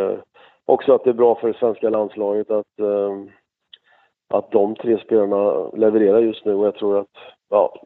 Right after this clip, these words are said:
Victor Nilsson Lindelöf har varit lite skadad men verkar vara tillbaka nu. Och vi hoppas på speltid för honom och, och så vidare. Det finns några där som är på väg in. Eh, eh, det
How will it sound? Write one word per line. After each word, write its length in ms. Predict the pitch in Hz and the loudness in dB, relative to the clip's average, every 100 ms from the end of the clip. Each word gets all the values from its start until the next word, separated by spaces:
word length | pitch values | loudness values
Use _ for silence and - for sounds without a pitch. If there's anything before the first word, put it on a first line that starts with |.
| 98 | -16
Victor 220 | - 110 | -8 -6
Nilsson 240 | 104 107 | -4 -2
Lindelöf 280 | 107 107 104 | -2 -2 -2
har 60 | 104 104 | 0 -2
varit 80 | |
lite 160 | 107 104 - | -4 -16 -4
skadad 440 | 113 107 101 101 | 2 4 4 0
men 100 | 107 | 0
verkar 300 | 107 101 104 | -2 -2 -4
vara 140 | 104 101 | -2 -4
tillbaka 520 | 107 107 104 - 110 | -2 0 0 0 -4
nu. 100 | 107 | -2
Och 260 | 104 104 104 | 0 0 -2
vi 40 | |
hoppas 260 | 107 - 101 - | -4 -4 -6 -4
på 160 | 110 110 _ - - _ _ _ | -6 -6 _ -20 -20 _ _ _
speltid 340 | 127 117 120 | 2 4 2
för 80 | 113 | 4
honom 460 | 120 123 113 113 117 117 | 6 4 4 2 4 4
och, 220 | 117 120 | 2 0
och 60 | 120 - | -4 -4
så 80 | 117 | -2
vidare. 340 | 110 110 107 | -2 -2 -2
Det 80 | 110 | -4
finns 240 | 127 113 | -8 -8
några 300 | 120 120 113 | 0 2 2
där 180 | 113 113 | 2 0
som 220 | - 113 | 0 -6
är 60 | 110 | -6
på 160 | - 110 | -4 0
väg 260 | 110 113 | 2 2
in. 240 | 107 104 107 110 110 | -2 -16 -18 -12 -6
Eh, 180 | 107 107 107 _ _ _ _ _ _ 107 | -4 -4 -8 _ _ _ _ _ _ 0
eh, 140 | 110 | 2
det 60 | 107 | 2